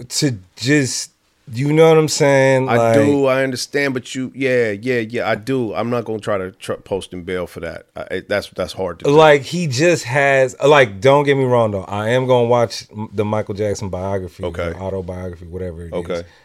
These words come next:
Speaker 1: documentary. But I just feel like Michael Jackson
Speaker 2: Mm-hmm.
Speaker 1: for sure dabbled with the dope.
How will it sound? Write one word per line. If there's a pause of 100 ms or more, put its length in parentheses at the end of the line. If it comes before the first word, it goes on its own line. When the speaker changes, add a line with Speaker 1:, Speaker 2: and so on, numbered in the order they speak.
(160)
Speaker 1:
documentary. (560)
But (320)
I
just
feel
like (140)
Michael
Jackson
Speaker 2:
Mm-hmm. (760)
Speaker 1:
for
sure (120)
dabbled
with
the
dope.